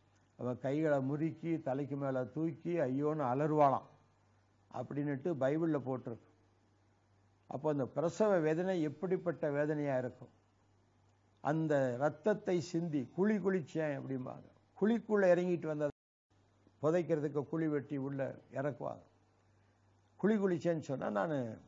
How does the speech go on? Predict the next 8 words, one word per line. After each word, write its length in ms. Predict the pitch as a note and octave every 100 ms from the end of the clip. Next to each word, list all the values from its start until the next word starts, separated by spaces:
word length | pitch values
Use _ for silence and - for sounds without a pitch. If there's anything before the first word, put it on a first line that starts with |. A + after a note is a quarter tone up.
| -
ஒரு 200 | B2+ C#3+
தடவை 220 | D#3 F#3
செத்து 360 | - E3 - F#3+
படைச்சிட்டு 460 | D#3 C#3+ - B2+
வந்திருக்கேன்." 540 | B2+ A#2+ A#2+ - - - _ _ _ _ _ _ _ _ _ _ _
அப்ப 300 | D#3+ E3 F#3
இந்த 420 | D#3 A3 B3 G#3+
அன்பு 720 | D#3 F#3+ G#3+ G3 A2+ B2+ A3+